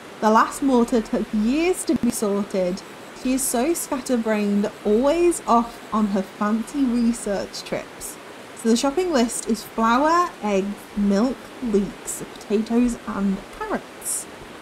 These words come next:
I don't think I need that yet. I think this one is okay. I think this is, like, a store for later.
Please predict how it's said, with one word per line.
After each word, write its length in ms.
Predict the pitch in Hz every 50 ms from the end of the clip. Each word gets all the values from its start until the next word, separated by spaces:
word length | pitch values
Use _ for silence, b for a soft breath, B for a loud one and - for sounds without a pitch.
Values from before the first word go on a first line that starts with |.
| - - -
I 40 | -
don't 140 | 349 381 381
think 120 | 453 453
I 120 | 480 415 277
need 260 | 233 240 262 269 254 - - 247 233
that 240 | 247 247 269 294 277 - -
yet. 380 | 226 220 214 220 220 240 311 311 - - - - - - - - - -
I 60 | -
think 420 | 208 - - - 254 269 254 240 233 -
this 320 | 220 214 254 240 - -
one 140 | - 220 220
is 100 | 214 208
okay. 600 | 208 190 185 196 - - - 202 185 175 147 160
I 540 | 175 - - - - - - - - - -
think 140 | - 240 214
this 180 | 214 233 -
is, 140 | 247 233 214
like, 180 | 208 202 208 -
a 60 | 220
store 480 | 208 - - - - - 196 214 208 202
for 220 | 202 - - 180
later. 640 | 185 185 196 208 208 - - - 226 226 247 262